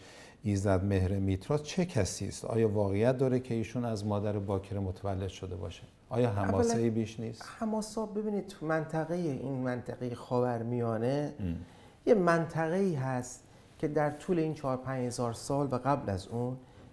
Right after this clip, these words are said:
Speaker 2: دائماً پر از این اساطیره.
Speaker 1: بله.
Speaker 2: و اینا هیچ ربطی به هم دیگه ندارن. شباهت‌ها دلیل نمیشه که ما اینا رو همه رو با هم قاطی کنیم.
Speaker 1: ام.
Speaker 2: الان مثلاً ماجرای کشتی نوح و اتفاق نوح در کتاب مقدس، خب ما شبیه اینو داریم در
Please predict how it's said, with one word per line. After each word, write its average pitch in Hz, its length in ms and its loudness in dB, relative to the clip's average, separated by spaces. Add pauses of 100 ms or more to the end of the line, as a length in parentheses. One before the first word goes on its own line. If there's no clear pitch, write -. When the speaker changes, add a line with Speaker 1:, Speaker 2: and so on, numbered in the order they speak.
Speaker 2:
دائماً 185 440 4
پر 208 260 -2
از 180 160 2
این 185 180 0
اساطیره. 135 760 -2 (380)
Speaker 1:
بله. 85 120 0 (320)
Speaker 2:
و 165 60 6
اینا 190 260 6
هیچ 196 220 4
ربطی 190 360 4
به 156 100 4
هم 139 160 2
دیگه 131 180 0
ندارن. 113 460 2
شباهت‌ها 135 580 0
دلیل 143 300 2
نمیشه 143 480 -2 (360)
که - 100 -2
ما 131 220 4
اینا 131 200 -2
رو 123 80 -4
همه 117 240 -2
رو 123 120 0
با 117 80 -2
هم 123 120 0
قاطی 117 300 0
کنیم. 90 280 -6 (220)
Speaker 1:
ام. 87 180 -2
Speaker 2:
الان 240 180 8
مثلاً 175 420 6
ماجرای 143 480 4 (260)
کشتی 139 400 0
نوح 156 400 4 (420)
و - 40 2
اتفاق 127 500 2
نوح 131 220 0
در 120 160 -2
کتاب 117 340 -4
مقدس، 117 500 -2
خب - 80 -4
ما 220 140 2
شبیه 196 420 2
اینو 190 220 0
داریم 180 380 2
در 151 200 4